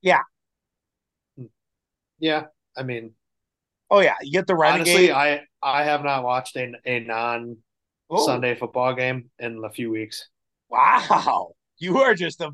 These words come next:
Speaker 1: very much an anti-football pussy at this point, huh?
Speaker 2: <laughs> I mean, what the hell am I gonna watch on,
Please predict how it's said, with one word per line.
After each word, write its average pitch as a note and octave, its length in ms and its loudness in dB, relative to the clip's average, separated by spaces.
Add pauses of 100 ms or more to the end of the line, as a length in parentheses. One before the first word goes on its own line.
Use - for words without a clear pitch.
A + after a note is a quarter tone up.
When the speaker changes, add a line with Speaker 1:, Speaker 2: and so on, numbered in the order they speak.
Speaker 1:
very F#3 380 2
much F#3 340 -2
an C#3+ 80 -2
anti-football E3+ 680 -6
pussy - 300 -6
at B2+ 120 -4
this A#2+ 160 -12
point, B2 280 -8
huh? E3+ 160 -2 (440)
Speaker 2:
<laughs> - 400 -20
I G3 220 0
mean, C3 300 -4 (340)
what E3+ 140 0
the F3 80 2
hell F#3 140 2
am F3+ 60 2
I F3+ 100 0
gonna E3+ 140 2
watch D#3+ 320 0
on, B2+ 200 -4